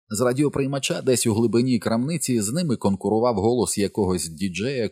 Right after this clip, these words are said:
котрий називав себе вашим друзякою Боббі Расселом і обіцяв новий альбом Принца тому слухачеві, який зателефонує і назве ім'я актора, що грав Воллі в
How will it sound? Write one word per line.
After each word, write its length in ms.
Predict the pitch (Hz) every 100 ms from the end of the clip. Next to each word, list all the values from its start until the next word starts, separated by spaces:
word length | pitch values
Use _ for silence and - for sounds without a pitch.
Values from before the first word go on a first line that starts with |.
| _
котрий 360 | - 101 104 101
називав 420 | 101 95 95 90
себе 260 | - 87
вашим 360 | 90 92 - 90
друзякою 580 | 92 90 90 85 87 85
Боббі 320 | 90 85 90
Расселом 520 | 90 110 - 98 90 -
і 120 | 113
обіцяв 440 | 135 135 - 139 135
новий 260 | 127 131
альбом 300 | 117 117 127
Принца 420 | 123 131 90 -
тому 280 | 80 101 92
слухачеві, 720 | - 92 90 90 107 101 92
який 300 | 92 90 90
зателефонує 880 | 85 87 92 87 107 117 135 90 85
і 160 | -
назве 360 | 98 101 101 101
ім'я 380 | 98 95 95 90
актора, 440 | 92 - 113 98
що 240 | 85 - 92
грав 320 | 95 95 95
Воллі 460 | 101 113 87 82
в 100 | 87